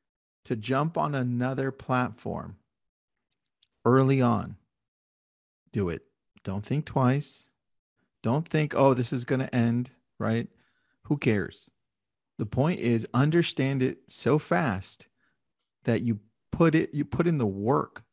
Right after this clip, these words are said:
to use it so that if it does hit, you're, you're so far advanced <laughs> into what's happening. And look, Jeff and I jumped into Clubhouse and it didn't do as well as we hoped.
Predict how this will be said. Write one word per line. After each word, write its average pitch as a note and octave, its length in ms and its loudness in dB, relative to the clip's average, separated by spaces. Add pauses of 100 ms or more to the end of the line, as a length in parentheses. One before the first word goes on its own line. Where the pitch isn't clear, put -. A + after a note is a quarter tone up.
(180)
to - 120 -6
use G#2+ 380 0
it G#3 340 -2 (540)
so - 180 2
that B2 240 2
if F3 220 4
it F#3+ 180 2
does C#3+ 280 2
hit, - 380 -4 (800)
you're, A#2 420 0 (200)
you're B2+ 160 -2
so E3+ 340 0
far B2+ 480 2
advanced A2 640 -6 (320)
<laughs> - 140 -8
into C3+ 280 0
what's C3 280 0
happening. C#3 600 -4
And D3+ 140 2
look, G3+ 260 2 (360)
Jeff F#3 220 4
and A3+ 80 4
I G#3+ 120 4
jumped D#3+ 300 -2
into D3 640 0
Clubhouse C3+ 580 -2 (100)
and A#2+ 240 -2
it C3+ 160 -6
didn't C#3+ 240 -2
do B2+ 180 0
as A2+ 120 -4
well A#2 160 0
as G#2 120 -6
we F#2+ 120 -8
hoped. B2 340 -2